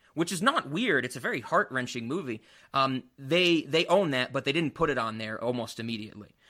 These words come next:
Uh, I think it's coming on there later, actually. That's an update. Um, I just went to the Disney Plus website, and literally every link I see on there is buy us. And so I, since I can't quickly find a search thing, I will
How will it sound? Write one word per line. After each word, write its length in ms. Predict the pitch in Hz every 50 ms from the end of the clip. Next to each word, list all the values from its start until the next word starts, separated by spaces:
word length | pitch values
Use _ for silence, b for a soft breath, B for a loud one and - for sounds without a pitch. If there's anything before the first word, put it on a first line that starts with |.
| b b b b b
Uh, 260 | - 135 131 127 131 - - -
I 100 | 143 147
think 200 | - 262 220 -
it's 80 | -
coming 240 | - - 160 147 139
on 100 | 135 123
there 100 | 117 110
later, 320 | 113 135 143 127 104 104
actually. 300 | 107 107 113 - - 101
That's 160 | 104 117 - -
an 80 | 107
update. 300 | 107 - - 101 98 - _ _ _ _ _ _ _
Um, 460 | - 135 135 135 135 135 131 120 101 - _ _ _ _ _ _ _ _ _ _ _ - -
I 80 | 147 156
just 160 | 170 277 -
went 160 | 233 220 190 -
to 40 |
the 100 | 165 147
Disney 280 | 135 151 160 151 151 143
Plus 240 | - 156 143 - -
website, 460 | 127 127 120 - - 139 120 117 -
and 260 | - 135 127 123 127 143
literally 380 | 170 165 160 143 139 135 -
every 280 | 147 151 143 143 156 147
link 260 | 131 143 143 135 -
I 80 | 135 127
see 260 | - - - 147 139
on 200 | 127 123 120 120
there 260 | 117 117 113 113 110
is 340 | - 127 117 113 104 - - _ _ _ _ _ _ -
buy 400 | 123 - 143 135 135 135 135 123
us. 420 | 117 110 107 - - - - - - -
And 180 | - 127 123 123
so 180 | - - 131 123
I, 80 | 131 127
since 240 | - - 160 151
I 100 | 151 131
can't 480 | 123 - - - - - 202 202 202 -
quickly 380 | - - 190 185 - 180 165 151
find 360 | - - 143 143 139 135 131 -
a 100 | 123 113
search 480 | - - - - 170 170 165 - -
thing, 300 | - 131 120 117 113 107 - b b b b b b b
I 140 | 135 135 139
will 400 | 180 151 156 147 135 123 -